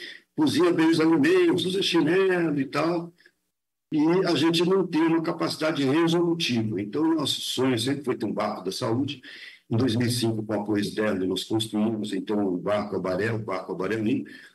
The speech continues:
eh, com apoio com tecnologia, inclusive, holandesa e regionalizada, né? Se tornou um barco grande, bonito, regional,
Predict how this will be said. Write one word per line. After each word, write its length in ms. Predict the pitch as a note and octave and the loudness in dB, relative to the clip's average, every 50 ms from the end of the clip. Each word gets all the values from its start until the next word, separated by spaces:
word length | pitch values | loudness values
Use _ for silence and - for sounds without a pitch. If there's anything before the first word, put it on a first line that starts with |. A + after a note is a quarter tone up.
| _ _ _ _ _ - | _ _ _ _ _ -2
eh, 440 | G#2+ A2 A2 A2+ A2 G#2+ G#2+ G#2+ G#2 | 0 2 2 4 2 2 0 0 -2
com 100 | G#2+ G#2+ | -2 -2
apoio 240 | G#2+ G#2+ A2 A2+ A#2 | -2 -2 -2 -2 -2
com 400 | A2+ A2+ A2+ A2 A2+ - F#2+ - | -2 -4 -8 -8 -10 -10 -6 -4
tecnologia, 560 | A#2 A2 G#2+ G2+ G#2 G#2 G2+ F#2+ - G#2 G#2+ | -4 -4 -2 -2 -2 0 0 0 0 0 0
inclusive, 340 | G#2 G#2+ F#2+ E2+ G#2+ A2+ A2+ | 0 -2 -2 -2 -2 -2 -2
holandesa 680 | A2+ A2+ - G2+ G2 G2 A2+ B2 C3 A#2 F#2+ G#2 G#2+ B2 | -2 -4 -8 -12 -4 -2 -2 -2 0 -2 -2 0 0 0
e 60 | C3+ | 0
regionalizada, 960 | A2 A2 G#2+ G#2 G#2+ A2+ F#2+ F#2 G2 G2 F2+ F2 - G2+ A2+ C3 D3+ C3+ A2 | 0 0 -2 0 0 -2 0 0 -2 -2 -4 -4 -4 -2 -2 -2 -2 -2 -2
né? 140 | G#2 A2+ A#2 | -2 -2 -2
Se 120 | A2 - - | -4 -4 -4
tornou 220 | A2 G2 G#2 G#2+ | -2 0 0 0
um 80 | G#2 - | 0 0
barco 320 | G2 G2 G2 - - - | 0 -2 -2 -4 -8 -6
grande, 380 | E2+ A2 B2 C3+ C3+ A2 G#2 F#2+ | -2 0 0 0 0 0 -2 -6
bonito, 440 | - F#2+ F#2+ G#2+ B2+ C3 B2+ - | -6 -4 -4 -2 0 -2 -2 -2
regional, 400 | F#2 G2+ A2+ A2 A2 A2 G2 F2+ | -2 -2 0 0 -2 -4 -4 -6